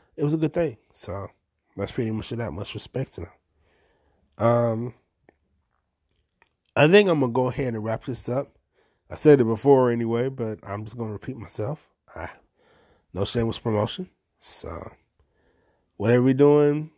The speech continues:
thanks for listening. All this was just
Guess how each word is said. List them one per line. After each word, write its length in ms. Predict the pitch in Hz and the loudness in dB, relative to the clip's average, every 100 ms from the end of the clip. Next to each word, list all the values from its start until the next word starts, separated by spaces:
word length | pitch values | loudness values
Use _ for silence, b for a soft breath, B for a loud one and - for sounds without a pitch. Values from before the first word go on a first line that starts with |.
| _ _ _ _ - | _ _ _ _ -8
thanks 240 | 113 120 | -8 -6
for 120 | - | -6
listening. 680 | 131 143 - 143 143 143 143 - _ _ _ _ _ _ _ _ _ | 0 0 0 -2 0 0 -2 -6 _ _ _ _ _ _ _ _ _
All 220 | 101 120 | 0 0
this 180 | 127 - | 0 -2
was 600 | 135 135 139 139 139 123 | 2 4 6 4 0 -4
just 840 | 117 117 120 - - - - - | -10 -8 -8 -6 -10 -12 -14 -14